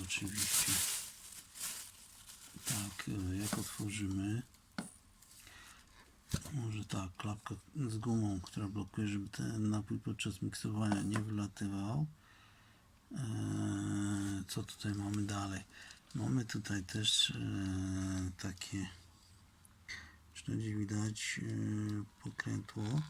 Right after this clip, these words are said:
E, i tutaj widać, mamy dwie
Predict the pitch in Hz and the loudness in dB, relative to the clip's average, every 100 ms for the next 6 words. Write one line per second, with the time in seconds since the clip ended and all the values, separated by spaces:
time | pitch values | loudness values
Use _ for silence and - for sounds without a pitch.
0 | - - - - - - - - - - | -6 -18 -20 -20 -20 -20 -20 -20 -20 -20
1 | - - - - - - 131 110 110 110 | -20 -20 -20 -20 -20 -8 -2 0 2 2
2 | 110 107 104 123 113 131 - 120 117 113 | 2 2 2 0 -2 -4 -2 -2 0 0
3 | 113 - 117 113 110 107 107 - - 127 | 0 0 0 2 2 2 -2 -8 -2 0
4 | 127 131 | 2 0